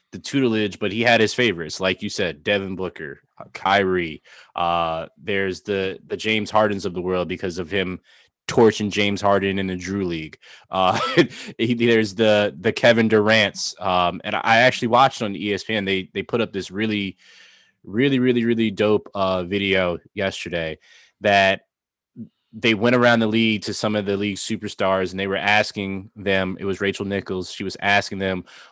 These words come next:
"When was the first time that you played against Kobe in the N B A?" And they, they went back, and Kevin Durant's first time was when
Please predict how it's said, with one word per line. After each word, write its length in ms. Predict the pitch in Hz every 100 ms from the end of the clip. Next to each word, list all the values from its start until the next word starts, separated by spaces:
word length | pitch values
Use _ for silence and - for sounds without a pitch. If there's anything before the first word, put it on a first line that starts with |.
| -
"When 360 | 104 113 113
was 160 | 113 107
the 100 | 110
first 320 | - 104 101
time 380 | - 98 98 92
that 240 | 92 -
you 400 | - 92 90 87 87 _ _ _ _ _
played 360 | - 117 110 98
against 300 | 90 87 -
Kobe 520 | 92 85 80 78 78 _ _ _ _ _ -
in 120 | 104
the 120 | 95
N 120 | 92
B 120 | 92 95
A?" 260 | 92 85
And 100 | 82
they, 280 | 98 95 98
they 180 | - 107
went 240 | 101 104
back, 300 | 101 101 104
and 100 | 95
Kevin 240 | - 110 104
Durant's 380 | 101 104 107 -
first 260 | 107 104
time 280 | - 104 98
was 180 | 92 90
when 260 | 95 92